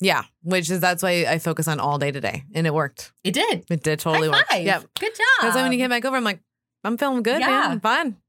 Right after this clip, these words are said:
Speaker 2: Well, and then, you know, I text you after and I was like, "Thank you so much for talking to me."
Speaker 1: Mm-hmm.
Speaker 2: Like, I really needed to just, like,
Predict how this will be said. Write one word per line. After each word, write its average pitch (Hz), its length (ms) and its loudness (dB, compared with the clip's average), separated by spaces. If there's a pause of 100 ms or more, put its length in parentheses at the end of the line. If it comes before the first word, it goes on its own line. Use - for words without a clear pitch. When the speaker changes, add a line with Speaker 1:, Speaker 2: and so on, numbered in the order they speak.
Speaker 2:
Well, 294 220 2
and 302 120 0
then, 294 340 0
you 226 180 -2
know, 220 80 2
I 196 80 2
text 196 320 -4
you 190 80 0
after 180 320 0
and 160 140 -2
I 156 40 -2
was 156 140 -4
like, 151 380 0
"Thank 170 240 0
you 175 80 -2
so 160 160 2
much 143 160 -4
for - 100 -10
talking 254 320 0
to 226 80 -2
me." 226 80 2
Speaker 1:
Mm-hmm. 226 80 2
Speaker 2:
Like, 202 160 2
I 220 120 2
really 247 360 0
needed 185 480 0
to 196 100 -4
just, 160 300 0
like, 143 300 -2